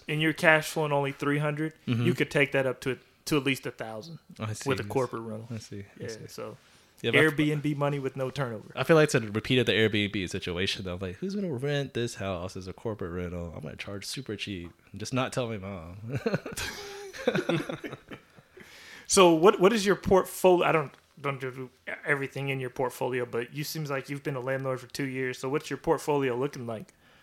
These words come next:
Speaker 2: Um, a lot of single family duplexes. We got a quadplex too. That was super lucky.
Speaker 1: Yeah.
Speaker 2: Uh, okay, so we're, we called a lady, right? And, um, my, my partner was the one that called her,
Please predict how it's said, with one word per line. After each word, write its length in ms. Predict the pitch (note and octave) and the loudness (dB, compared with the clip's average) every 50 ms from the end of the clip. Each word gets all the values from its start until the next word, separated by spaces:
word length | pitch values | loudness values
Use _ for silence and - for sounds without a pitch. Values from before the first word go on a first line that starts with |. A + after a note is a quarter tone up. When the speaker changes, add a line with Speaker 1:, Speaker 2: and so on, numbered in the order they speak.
| _ - - _ | _ -20 -14 _
Speaker 2:
Um, 540 | - B2+ C3+ C3 B2+ A#2+ A#2+ A2+ A2+ - - - | 2 4 6 6 6 6 4 2 0 -6 -8 -4
a 80 | - B2 | -2 0
lot 260 | A#2 A#2 B2 C#3 C#3+ | 2 4 4 4 4
of 60 | C#3 | 4
single 240 | - - B2 - C3 | 2 -2 -2 -4 -4
family 500 | - - B2 A#2+ A#2+ A#2+ A#2+ A#2+ A#2+ A2+ | -2 -2 -2 0 0 0 0 0 0 -2
duplexes. 920 | - A2+ A2 - - - A2 - - - A#2 A2+ A2 G#2+ G#2 - - - | -2 -4 -6 -6 -6 -8 -8 -8 -8 -8 -6 -4 -4 -4 -4 -6 -10 -8
We 100 | A#2 A2 G#2+ | -8 0 2
got 120 | B2+ B2 | 2 2
a 60 | B2+ | 2
quadplex 640 | A#2+ - B2 A2+ A#2 - - F#2+ F2 F2 - - - | 2 2 2 2 2 0 -4 -6 -8 -8 -10 -12 -10
too. 260 | - - A#2 G2+ G2 | -6 -4 -4 -4 -4
That 180 | F#2 - A2 A2+ | -2 -2 -2 0
was 280 | G#2+ G#2+ G#2 G#2 G2 | 0 0 -2 -2 -4
super 580 | - - - - - - - A#2 G#2+ - - G2 | -4 -6 -4 -4 -4 -4 -4 -4 -4 -4 -4 -4
lucky. 560 | F#2+ F#2+ F#2 F#2 - F#2 F#2 F2+ F2+ F#2+ - A2 - - | -2 -2 -4 -6 -6 -8 -10 -8 -10 -12 -12 -12 -10 -8
Speaker 1:
Yeah. 80 | - | -8
Speaker 2:
Uh, 340 | - F#2+ F#2 F2+ F2+ F2 F2 - - _ - _ _ _ _ _ _ _ _ _ _ _ _ _ _ _ _ _ _ _ _ _ _ _ - - _ _ _ _ _ _ _ - G2+ | -6 -6 -4 -6 -6 -6 -8 -12 -16 _ -20 _ _ _ _ _ _ _ _ _ _ _ _ _ _ _ _ _ _ _ _ _ _ _ -20 -20 _ _ _ _ _ _ _ -8 -4
okay, 180 | - A2 G2 | -2 -2 -2
so 260 | - - A2 G#2 G#2 | -2 0 0 0 0
we're, 240 | G2 F#2+ G#2+ G#2+ G#2+ - | 0 0 0 0 0 -2
we 120 | A2+ A#2 | -2 -4
called 340 | G#2 - - C#3+ D3+ E3+ D3+ | -4 -2 0 2 2 2 2
a 40 | G#2+ | 0
lady, 420 | F2+ F#2 G2+ A2 A2 F#2+ F2+ F#2 | 0 0 -2 -2 -2 -4 -4 -4
right? 360 | F#2+ F2 F#2 G#2 F#2 F#2 E2+ C2 | -4 -4 -4 -6 -6 -8 -8 -8
And, 380 | F2 F#2+ F#2+ F2+ F#2+ F#2 F2+ | -8 -10 -10 -10 -10 -10 -10
um, 420 | F2+ F2+ F2+ F2+ F2 E2+ E2 F2+ - - _ _ _ _ _ | -10 -10 -10 -10 -10 -10 -12 -14 -16 -20 _ _ _ _ _
my, 200 | - A#2+ A2 G#2+ | -4 -2 -2 -2
my 180 | G#2+ G#2 A2 G#2 | -2 -2 -4 -4
partner 260 | G2+ - A#2+ B2 B2+ | -2 -2 -2 0 0
was 100 | A2+ G2 | -2 -4
the 60 | G2+ | -4
one 100 | F#2+ F#2+ | -6 -6
that 120 | F2 D#2+ - | -8 -10 -10
called 260 | - G#2+ F#2+ F#2 F2+ | -8 -8 -6 -6 -6
her, 260 | F2 E2 E2+ E2+ F2+ | -8 -8 -10 -12 -14